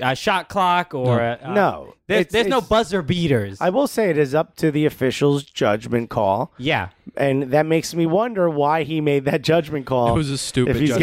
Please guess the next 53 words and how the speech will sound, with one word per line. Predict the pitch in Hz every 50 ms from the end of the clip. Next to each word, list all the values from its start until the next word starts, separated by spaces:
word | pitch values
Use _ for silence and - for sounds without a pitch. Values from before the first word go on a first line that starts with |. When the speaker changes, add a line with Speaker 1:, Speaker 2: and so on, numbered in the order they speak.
| 165 170
Speaker 3:
getting | 160
a |
little | 160 165 170 170 156 151
bit | 170 165
of | 151
guap, | 131 151 151 175 196 208 196 160 - _
Speaker 1:
<laughs> | -
Well, | 160 180 190
Speaker 3:
if | 190
Speaker 1:
that | 214 226 285
Speaker 3:
he's | 311 196
getting | 160 160 165
a | 160
little | 156 156 160
envelope, | 165 202 240 254 233 202 185 175 165
Speaker 1:
if, | 151
Speaker 3:
a | 156
little | 151 156 151
Speaker 1:
if | 147
Speaker 3:
bit | 143 151
of | 151 -
cashola. | - 170 185 175 - - 208 214 226 240 220 165 110 92 -
Speaker 1:
if | 170 190 - -
the | 202 185
judgment | 151 120 147 180 220 233 180 196 202 196 185 - -
is, | 143 143 135 131 131 127 - -
'cause, | - 220 220 156 -
uh, | - 151 - - 233 190 -
they | - 165 139 185 240
w-, | 302 359 269 - - -
the | 147 143 196
ball | 156 123 165 208 285 320 302 240
was | 185 160 135 - _ -
in | 202 269 302 240
the | 175
box, | 113 104 139 127 120 120 135 - - - - - _ -
they | 147 185
were | 190 175 180 175
still, | - - - 240 269 254 185 - _ -
so | - 214 -
the, | 160 151 - -
the | 156 170
game | 139 - 262 330 370 285
was | 196 -
still | - - 262 220 160
going | - 185 185 165 143 127 139
on. | 175 175 143 123 135
It | 165 196
was | - -
Speaker 3:
Yeah. | 139 131 107 82
Speaker 1:
usually | 220 294 302 - 277 254 247
when | 202 196 185
there's, | 185 190 185 175 - -